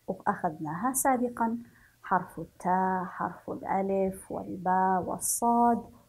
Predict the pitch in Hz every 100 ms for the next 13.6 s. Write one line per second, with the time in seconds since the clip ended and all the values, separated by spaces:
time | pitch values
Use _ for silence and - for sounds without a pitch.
0 | - 277 226 185 208 208 202 196 190 156
1 | 156 160 170 202 262 285 285 277 233 214
2 | 214 220 - - 170 - 185 170 208 302
3 | 302 - _ _ _ _ - 370 330 190
4 | 180 - 180 190 180 190 185 180 170 170
5 | 175 175 170 165 175 170 170 170 165 175
6 | 165 - 175 170 170 185 _ _ _ _
7 | _ _ _ _ - - 240 247 - 190
8 | - - _ _ _ _ _ 311 262 190
9 | 175 175 - - - 208 254 - 359 370
10 | - 185 - 180 _ _ _ _ _ _
11 | - 302 262 202 170 165 170 - 175 -
12 | 262 - 180 175 190 247 294 - 330 -
13 | 185 180 170 180 -